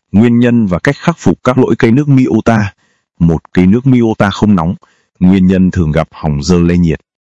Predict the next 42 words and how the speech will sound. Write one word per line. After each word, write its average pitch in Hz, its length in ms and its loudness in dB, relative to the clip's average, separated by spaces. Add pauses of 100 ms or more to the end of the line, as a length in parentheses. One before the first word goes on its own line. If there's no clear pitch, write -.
(140)
hỏng 80 280 -6
bầu 90 200 0
đun, 117 300 0 (300)
đứt 147 180 -2
đai 117 200 0
nhiệt. 90 260 0 (440)
Cách 123 120 -4
khắc - 220 -2
phục: - 200 -2 (200)
kiểm 73 220 -2
tra 101 340 -2
và 76 160 -4
thay 92 180 -2
thế - 140 0
linh 104 200 0
kiện - 180 -2
hư 104 240 0
hỏng 76 300 -4
bằng 78 140 0
linh 92 160 0
kiện - 200 -2
chính 90 200 0
hãng. 113 320 -2 (400)
Hai, 160 320 0
cây 139 200 0
nước 135 140 -2
Miyota 127 500 0
không 127 240 0
lạnh. 120 160 0 (580)
Đối 90 160 0
với 90 120 0
cây 107 220 0
làm 87 200 0
lạnh 80 160 -2 (100)
bằng 78 160 -2
bờ 80 140 0
lốc, 135 180 2 (480)
nguyên 98 200 2
nhân: 98 240 0
hỏng 80 260 -4
dơ 92 180 0
le, 87 380 0